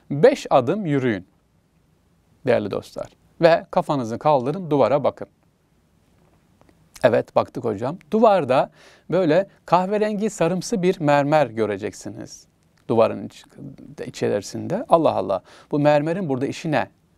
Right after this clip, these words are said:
Kıble tarafının sol tarafına dönüyorsunuz, kafanızı kaldırıyorsunuz. Hemen karşınızda bir mermer var. Mermer böyle sarımsı ve kahverengi bir mermer. Mermerin işi nedir? Niye burada böyle konulmuş? İşte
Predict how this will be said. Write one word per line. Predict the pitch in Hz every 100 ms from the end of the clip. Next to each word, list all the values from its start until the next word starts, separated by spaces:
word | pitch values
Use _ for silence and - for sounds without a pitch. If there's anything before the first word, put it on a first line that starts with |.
| _ _ _ _ _ _ -
Kıble | 147 123
tarafının | - 117 110 110 104 101
sol | - - 131
tarafına | 123 113 - 104
dönüyorsunuz, | 123 151 151 147 151 156 151
kafanızı | 139 117 107 110
kaldırıyorsunuz. | - 160 170 160 151 160 160 151
Hemen | 175 135 123
karşınızda | 117 156 123 131 123 185
bir | 175
mermer | 147 135 110 139 170
var. | 175 185 - - - - -
Mermer | 135 120 127 117
böyle | 120 113
sarımsı | - 147 165 151 202
ve | 175
kahverengi | - 131 123 123 113
bir | 113 110
mermer. | 107 110 101 117 - - _ - - _
Mermerin | 131 160 185 202 180
işi | - 180
nedir? | 151 107 110
Niye | 135 190 151
burada | 120 113 107
böyle | 107
konulmuş? | 104 117 104 104 165 -
İşte | 190 - 180 190